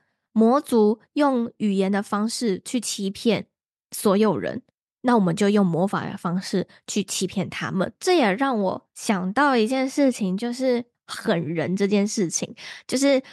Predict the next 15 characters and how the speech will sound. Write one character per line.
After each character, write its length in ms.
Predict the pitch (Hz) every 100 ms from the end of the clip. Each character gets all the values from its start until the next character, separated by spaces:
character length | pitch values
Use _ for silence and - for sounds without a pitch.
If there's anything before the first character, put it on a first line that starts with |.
| -
你 200 | 233 214
的 180 | 214 214
人 300 | 214 214 269
生 260 | 269 262
曾 240 | - 233 202
经 280 | 247 269
有 120 | 220 160
没 160 | 175
有 160 | 190 175 -
过 300 | 196 131 - -
很 320 | - 202 180
狠 320 | 233 233 220 165
的 120 | -
事 240 | - 220
情？ 220 | - -